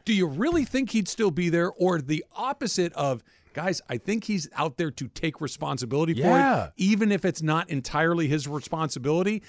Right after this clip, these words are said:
Speaker 1: Does that not make a whole hell of a lot more sense of why he's still here? Rel-, because, look,
Speaker 2: Yes.
Speaker 1: they've been maybe not the best team, but one of the best teams for ten years in a row. They got one World Series. The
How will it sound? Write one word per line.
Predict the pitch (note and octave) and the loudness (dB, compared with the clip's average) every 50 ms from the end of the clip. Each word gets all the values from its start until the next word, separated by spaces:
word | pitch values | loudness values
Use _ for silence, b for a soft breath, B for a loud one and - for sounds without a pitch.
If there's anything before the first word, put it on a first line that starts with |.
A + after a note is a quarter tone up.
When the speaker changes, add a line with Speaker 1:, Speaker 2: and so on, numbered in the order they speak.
| B B B _ | B B B _
Speaker 1:
Does | - D#3+ C3+ A#2+ | -4 -4 -2 0
that | C#3+ E3+ G3+ A#3+ | 0 0 0 0
not | A#3 A#3 B3 B3 G#3+ - D3 | 0 -2 -2 -4 -6 -8 -8
make | D3 D3+ D#3 F#3 G#3 G3 - - - b b b _ | -4 0 0 2 0 0 -2 -8 -20 b b b _
a | - D3 C3+ | -6 -6 -6
whole | A2+ C3 E3+ G#3+ G#3 | -6 -4 -2 -2 -2
hell | D3+ A#2+ - - - D#3 F3 G3 G3+ | -2 -4 -8 -10 -4 -2 0 0 0
of | F#3 F3 | 0 0
a | |
lot | E3+ F3 E3+ E3 - F3 | 0 0 -2 -2 -2 -2
more | E3+ F3 E3+ | -2 -2 -2
sense | - - F3 F3 F3+ F3+ - - | -2 -2 -2 -2 -2 -2 -2 -4
of | - D3 B2 | -4 -4 -4
why | A#2+ A#2 B2+ C#3+ D3+ E3 E3+ | -4 -2 0 0 0 0 0
he's | C#3 D3+ F3+ D#3+ - | -2 -2 -4 -4 -4
still | - - - F3+ E3 D3+ | -4 -2 -2 0 0 -2
here? | - - E3 D#3 E3+ F3 F3+ E3+ b b b b b | -2 -2 0 2 2 2 2 0 b b b b b
Rel-, | D3 C#3+ E3 E3+ F3 | 0 0 2 2 0
because, | C#3 C#3 - - F#3 D3+ - - | -2 -2 0 0 0 0 0 -2
look, | C3+ C3 | 0 0
Speaker 2:
Yes. | E3 G#3 A#3 - - - | 4 6 6 4 6 4
Speaker 1:
they've | F3 F#3 D#3 | 4 4 4
been | - G#3 G3+ F#3+ E3+ D#3 - - _ _ _ | 4 4 4 4 2 0 -6 -12 _ _ _
maybe | - F3 B2 C3 D#3+ F#3+ | -8 -2 0 2 2 4
not | G#3+ A3 A3+ - | 2 2 2 0
the | F#3 | 0
best | C#3 - F#3 G3+ F#3+ - | 2 4 4 4 2 2
team, | - D3 C3 A#2+ | -2 -2 -2 0
but | B2+ C#3+ C3 | -2 -2 -2
one | A#2+ A#2 B2 E3 F#3+ G3+ | -4 -2 0 2 2 2
of | G#3 F#3 D#3+ | 2 0 0
the | E3 | -2
best | C#3 D3+ E3 D#3 - - | -2 0 0 -2 -2 -2
teams | - E3+ E3+ F3+ F3+ - - b b b b _ | -2 -2 0 0 -2 -4 -10 b b b b _
for | - D#3 B2+ | -4 -4 -2
ten | - - D3+ E3+ E3+ | -2 -2 0 0 2
years | E3 E3 E3+ E3 D#3+ | 2 2 2 0 0
in | F3 D3+ | 0 0
a | C#3+ | 2
row. | C3 C#3 D3+ E3 F#3 G3 F#3+ b b b b b b - | 2 4 4 4 4 2 0 b b b b b b -2
They | C#3+ | 0
got | C#3+ F3 E3+ C#3 | 0 0 0 0
one | B2+ C3+ E3 F#3 F#3+ F3 | 2 4 4 4 4 4
World | F3+ F#3 F3+ D3+ | 4 4 2 2
Series. | - F#3 F3+ F3+ G3+ G#3 G#3 - - - _ _ _ _ _ - | 2 2 4 4 4 2 0 -2 -6 -12 _ _ _ _ _ -18
The | D#3 C3+ C#3 D#3 F#3 G#3 A#3 A#3+ B3 B3 C4 C4+ C4+ C4 C4 C4 C4 A#3 | -16 -14 -12 -10 -8 -6 -6 -2 0 2 4 6 6 6 6 6 4 4